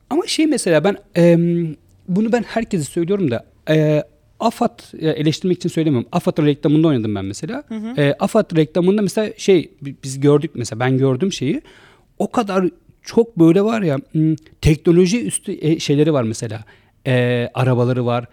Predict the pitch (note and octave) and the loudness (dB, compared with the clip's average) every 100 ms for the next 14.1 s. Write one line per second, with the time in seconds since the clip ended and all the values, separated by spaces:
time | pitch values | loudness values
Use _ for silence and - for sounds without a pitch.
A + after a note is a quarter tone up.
0 | _ D#3+ D#3+ - A#3 C4+ A3+ E3 C#3 - | _ -4 -4 -4 -2 0 2 2 2 -2
1 | A#2+ A2+ G#2 G#2 _ G#3+ F3+ F#3 G3 D3+ | -4 -4 -6 -8 _ -8 -4 -2 0 0
2 | D3 C3+ C#3 C#3 C#3+ D3 - C3+ C3 C#3 | 0 0 0 0 -2 -6 -6 -6 -2 -2
3 | C#3+ C#3 C#3+ C#3+ - - G3+ G3 G3+ A3 | 0 0 -2 -4 -12 -18 -14 -12 -14 -6
4 | - G3+ - G#3 - C4 C4 C#4+ - C4 | 0 0 0 -4 -2 2 2 2 -2 -4
5 | A3+ B3+ G3+ G3+ G#3 A#3 F3 B2 C#3 D3+ | -2 -4 -2 -2 0 0 2 2 2 4
6 | D#3+ G#3+ G#3+ E3+ D#3 C#3+ - D#3+ - D#3 | 4 4 2 0 0 -2 -4 -6 -2 -2
7 | - - C3+ B2 B2+ G#3 G3+ G3 F#3 F3+ | -2 -2 0 0 0 -2 0 0 0 -2
8 | - F3 F#3+ - D3+ E3 D3+ C3+ D#3 D#3+ | 0 0 -2 -2 0 2 2 2 -2 -4
9 | - C#3+ D#3 D#3 C#3+ D3+ B2+ G#2 G#2 G2+ | -8 -6 -4 -2 -4 -4 -4 -4 -8 -8
10 | G2 F2 - - - F#3+ G#3+ B3+ - F#3 | -10 -12 -14 -18 -20 -12 -12 -12 -14 -18
11 | F#3 - - F3+ F3 F3 E3+ F3 G#3 F3+ | -14 -12 -4 2 2 2 0 -4 -4 0
12 | F#3+ F#3+ G3 F#3 F#3 F3 - D3+ E3 D3+ | 2 2 0 -4 -2 -4 -4 -4 -4 -4
13 | C#3 C3 C3 C3 C#3+ C#3 B2 G2+ G#2+ - | -6 -8 -4 -4 -2 -2 -2 -4 -10 -14
14 | C3 | -20